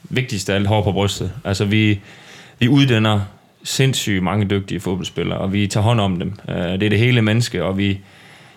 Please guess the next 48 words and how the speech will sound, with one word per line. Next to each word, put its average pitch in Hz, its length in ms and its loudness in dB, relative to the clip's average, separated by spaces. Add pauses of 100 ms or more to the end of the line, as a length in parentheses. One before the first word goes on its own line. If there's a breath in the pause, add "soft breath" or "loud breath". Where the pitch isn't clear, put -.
(200 loud breath)
vi, 104 440 -4 (300)
dem, 135 140 4
der 117 80 6
ikke 117 160 0
klarer 123 200 2
sig 95 260 0
rent 104 180 2
fodboldmæssigt, 104 420 0
de 107 60 2
klarer 113 220 2
sig 87 160 -2
sgu, 92 280 -2
øh, 69 300 -2
hvor 98 140 0
end 107 120 2
de 92 60 -2
kommer 95 240 0
hen. 98 260 0
Men, 98 220 0 (580 loud breath)
men 101 140 0
det 143 120 4
med 139 120 6
at 127 220 2
sende 107 240 2
dem 101 140 2
et, 95 200 0
til 110 160 2
et 110 40 4
andet 117 140 4
land, 110 200 2 (240)
øh, 85 380 -4
det - 20 -4
er 120 80 4
for 110 140 0
mig, 104 340 2
øh, 80 300 -2 (460)
det 95 100 0
altafgørende, 98 600 2
at 98 160 -4
de 104 80 0
virkelig 107 360 0
kommer 101 220 0
ud 110 60 2
og 98 60 0
står 98 140 -2
på 87 100 -2
egne 113 240 2
ben. 92 220 0